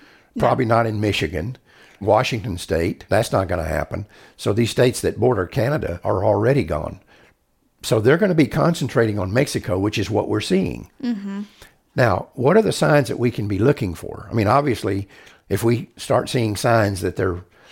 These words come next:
Speaker 2: buying land just across the border in Mexico, then that's a pretty good indicator.
Speaker 1: Of course, how many times are they gonna use another company to buy the land to
Speaker 2: Oh,
Speaker 1: hide
Speaker 2: that,
Speaker 1: who's
Speaker 2: they
Speaker 1: buying
Speaker 2: will,
Speaker 1: it?
Speaker 2: if they haven't already.
Speaker 1: Mm-hmm.
Speaker 2: I mean, if you're George Soros or Warren Buffett.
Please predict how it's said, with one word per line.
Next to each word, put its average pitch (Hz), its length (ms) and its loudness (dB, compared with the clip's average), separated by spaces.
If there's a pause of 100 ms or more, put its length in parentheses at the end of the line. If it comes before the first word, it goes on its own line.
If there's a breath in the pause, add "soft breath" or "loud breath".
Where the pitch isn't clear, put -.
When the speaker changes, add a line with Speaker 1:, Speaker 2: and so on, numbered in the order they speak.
(160 soft breath)
Speaker 2:
buying 107 280 2
land 104 380 2
just 104 200 -2
across - 300 -2
the 98 80 -6
border 95 280 -2
in 85 100 -6
Mexico, 92 480 -2
then 90 240 -6
that's 101 180 -4
a 101 60 -4
pretty 95 180 -4
good 90 160 -4
indicator. - 540 -6 (540 loud breath)
Speaker 1:
Of - 160 -20
course, 247 220 -2
how 240 80 0
many 233 160 0
times 233 240 -2
are 214 60 -6
they 208 140 -2
gonna 208 200 -4
use 190 360 -6
another 185 260 -6
company 226 460 -2
to - 80 -10
buy 190 180 0
the 180 120 -4
land 190 320 -4
to 175 60 2
Speaker 2:
Oh, 180 100 6
Speaker 1:
hide 165 60 6
Speaker 2:
that, 120 160 4
Speaker 1:
who's - 100 -4
Speaker 2:
they 175 100 4
Speaker 1:
buying - 260 2
Speaker 2:
will, 180 120 -8
Speaker 1:
it? - 120 -12
Speaker 2:
if 139 140 4
they 123 140 6
haven't 110 260 4
already. 104 460 2 (120)
Speaker 1:
Mm-hmm. 202 300 -4 (240)
Speaker 2:
I 117 100 2
mean, 117 160 4
if 98 140 -2
you're 139 320 4
George 117 300 2
Soros 98 640 2 (460 soft breath)
or 95 380 0
Warren 104 280 2
Buffett. - 460 0